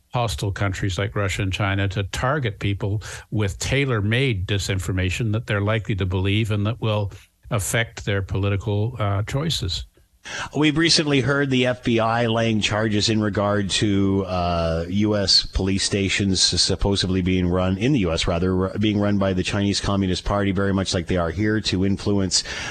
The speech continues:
Speaker 2: uh, Chinese Canadians or Chinese Americans in, in their case. Um,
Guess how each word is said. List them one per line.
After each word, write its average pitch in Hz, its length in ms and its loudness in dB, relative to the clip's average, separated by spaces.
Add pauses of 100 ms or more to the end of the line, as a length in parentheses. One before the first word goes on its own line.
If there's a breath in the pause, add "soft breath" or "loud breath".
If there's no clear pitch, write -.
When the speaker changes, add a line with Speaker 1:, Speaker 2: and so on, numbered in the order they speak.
(120 loud breath)
Speaker 2:
uh, 82 440 0
Chinese 92 400 0
Canadians 101 560 0
or 85 220 0
Chinese 90 420 0
Americans 95 680 0 (300 loud breath)
in, 92 200 0
in 90 280 0
their 104 260 0
case. 95 580 0
Um, 98 420 0